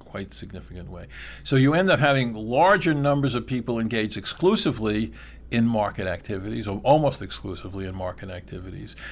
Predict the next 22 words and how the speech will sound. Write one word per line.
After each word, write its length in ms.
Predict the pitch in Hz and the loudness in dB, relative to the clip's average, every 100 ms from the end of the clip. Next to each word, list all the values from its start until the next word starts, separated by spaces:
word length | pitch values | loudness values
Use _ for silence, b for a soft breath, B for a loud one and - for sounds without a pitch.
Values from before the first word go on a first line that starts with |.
| B - | B -4
and 160 | 120 | 2
more 220 | 127 147 | 4 4
people 560 | 139 147 135 127 123 B B B B - - - - - - 123 - | 4 2 2 2 0 B B B B -20 -20 -20 -20 -20 -14 -12 -4
engaged 680 | 131 113 117 110 110 - | -2 0 2 0 -2 -6
with 200 | - 117 | -6 -4
more 340 | 123 120 143 151 | 0 4 6 6
of 120 | 131 | 4
their 140 | 117 | 2
lives 440 | 113 117 120 107 104 | 2 2 2 0 -4
in 60 | |
market 380 | 98 92 90 95 | -6 -6 -8 -10
activities. 720 | 90 90 - 104 113 127 131 | -10 -12 -14 -16 -16 -16 -12
And 200 | - 117 | -6 -4
that 340 | 135 190 202 - | -2 0 -2 -2
then 240 | 135 147 | 0 0
creates 540 | 135 113 104 98 110 | -2 -2 -2 -4 -6
a 100 | 95 | -10
whole 300 | 90 - 135 | -10 -6 -6
series 560 | 143 - 117 110 110 104 | -4 -4 -2 -2 -2 -4
of 240 | 107 110 - - - - - - - - - | -6 -8 -14 -20 -20 -18 -18 -18 -16 -16 -16
tensions, 540 | - 120 135 135 147 139 | -12 -6 -6 -4 -6 -6
problems 640 | - 110 104 110 113 117 | -4 -2 0 -2 -8 -8